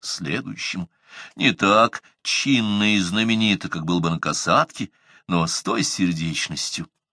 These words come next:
которая не обеспечит ни деньги, ни знатное происхождение. И уж, конечно, без помощи велиморских сигванов Винитару со спутниками нипочем не удалось бы разыскать старого-престарого дедушку,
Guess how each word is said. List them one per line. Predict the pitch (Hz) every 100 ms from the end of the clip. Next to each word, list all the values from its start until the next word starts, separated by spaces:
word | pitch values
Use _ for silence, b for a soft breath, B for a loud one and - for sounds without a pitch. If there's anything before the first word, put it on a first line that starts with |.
| _ _ _ - -
которая | 85 92 92
не | 98
обеспечит | 101 104 92 - 95 95 -
ни | 92 131
деньги, | 113 104 104 92 82 82 _ _ _ _
ни | - 87
знатное | 69 82 82 78 76
происхождение. | 76 76 - 69 71 76 _ _ _ _ _ _ _ _ _ _ -
И | 156 240
уж, | 254 214 -
конечно, | 233 196 147 113 92 98 92 B B B
без | - 165 -
помощи | 208 208 113 - - 101 - _
велиморских | 101 120 123 120 113 95 - 107 92
сигванов | - 113 120 170 113 90 - B B
Винитару | 101 120 123 120 127 120 113
со | - 107
спутниками | - - 127 - 202 110 98 B B -
нипочем | 104 107 110 98 107 101
не | 104
удалось | 104 104 104
бы | 95
разыскать | 101 104 101 - 110 95
старого-престарого | - - - 151 214 202 202 190 175 175 170 - 151 147 143 131
дедушку, | 123 104 95 78 76 - 80 80